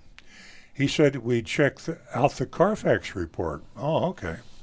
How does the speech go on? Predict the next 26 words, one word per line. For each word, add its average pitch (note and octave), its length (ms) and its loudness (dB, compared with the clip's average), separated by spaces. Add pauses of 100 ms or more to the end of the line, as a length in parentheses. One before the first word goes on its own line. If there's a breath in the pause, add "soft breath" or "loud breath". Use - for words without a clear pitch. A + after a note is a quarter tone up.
(480 loud breath)
We C3 120 6
went E3 220 8
inside C3 560 6
and G#2+ 180 0
reviewed D3+ 360 2
the A#3 80 -4
Carfax F#2+ 600 4
report. A2+ 360 -6
Christian C#3+ 460 0 (420 loud breath)
said D#3 240 10
there C#3 140 6
was A#2+ 180 6
an A2+ 120 0
accident C#3 600 4
on B2 160 -2
the A2 60 -2
Carfax C3+ 560 6
report A#2+ 420 4 (680 loud breath)
and G#2+ 140 -8
pointed A2 380 0
it G#2 140 0
out. G2 240 8
I F#2+ 80 6
examined B2 400 2
it A#2 140 -2
closer, A#2+ 440 4